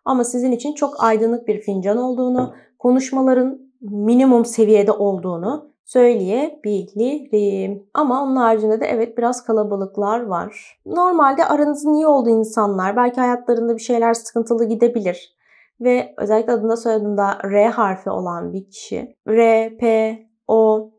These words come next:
K, H harf ve N harfindeki bir kişi hayatında sıkıntı olduğu için işte şundan dolayı oldu, senin yüzünden oldu, olduysa oldu senin, işte senin partnerin döndüyse ne yapalım,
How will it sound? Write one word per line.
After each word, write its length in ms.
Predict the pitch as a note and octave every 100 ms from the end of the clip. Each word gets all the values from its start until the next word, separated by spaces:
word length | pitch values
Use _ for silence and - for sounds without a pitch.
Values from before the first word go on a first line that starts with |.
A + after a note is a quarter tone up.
| _
K, 340 | - A#3+ A3
H 420 | G#3+ A3+ A3 G#3+ -
harf 320 | - A3 G#3+ -
ve 260 | G#3+ B3 G#3
N 320 | G3 G3 G#3 _ _
harfindeki 720 | _ A#3+ A#3 A#3 G#3 F#3+ G3
bir 200 | F#3 G3
kişi 480 | G3+ A#3+ - F3+ - - - -
hayatında 560 | - A#3 C4 C#4+ D4 D4+
sıkıntı 420 | D4 - D4+ D4
olduğu 260 | D4+ C#4 D4
için 520 | C#4+ - B3 - _ _ _
işte 340 | - C4+ C4
şundan 440 | - C#4 C#4 C#4+ C#4+
dolayı 260 | C#4 B3+
oldu, 280 | G#3+ G3 G3+ G3+
senin 180 | C4
yüzünden 440 | C4+ C4 C4 C4 B3
oldu, 420 | A3+ G3+ F#3 G3
olduysa 460 | B3 C4 C4 C4 C#4+
oldu 220 | C4 C4
senin, 480 | B3+ B3+ A3+ A3+ -
işte 140 | - B3+
senin 200 | B3 B3
partnerin 360 | B3 B3 B3
döndüyse 380 | B3 A#3+ B3 A#3+
ne 20 |
yapalım, 420 | A#3 A#3+ A3 G3+